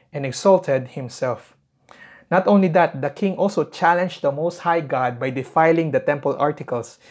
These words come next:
And instead of honoring the Lord of heaven, he worshipped his idols. And that's the second indictment. Charge number two, he defied the Most High God, the Lord of heaven. "But you have exalted yourself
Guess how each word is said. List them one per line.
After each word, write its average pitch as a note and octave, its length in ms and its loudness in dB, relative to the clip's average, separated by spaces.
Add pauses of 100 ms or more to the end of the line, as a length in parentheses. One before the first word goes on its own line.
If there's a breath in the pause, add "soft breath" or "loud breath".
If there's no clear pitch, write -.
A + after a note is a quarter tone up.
(180 loud breath)
And D3+ 140 -6
instead D3+ 500 4
of - 220 -6 (160)
honoring F#3 400 0
the C3+ 160 0
Lord D#3 160 2
of D#3 160 -4
heaven, B2+ 340 -4 (240 loud breath)
he D3+ 220 -2
worshipped F3+ 560 2 (160 soft breath)
his D#3+ 320 -8
idols. B2+ 420 -8 (200 soft breath)
And C3+ 240 -6
that's D#3 300 2
the C3 140 -2
second C3 480 -4
indictment. C3+ 560 -8 (1500 loud breath)
Charge D#3 320 2
number E3 240 2
two, D3 180 -2
he F#3+ 240 -2
defied D3+ 580 0 (140)
the C#3 120 -4
Most C#3+ 360 -8
High C3 120 -4
God, A#2+ 340 -6
the B2+ 80 -6
Lord B2 400 0
of - 180 -12
heaven. A2+ 380 -10 (1300)
"But B2+ 240 -2
you G3+ 320 4
have E3+ 160 2
exalted E3 640 4
yourself G3 500 0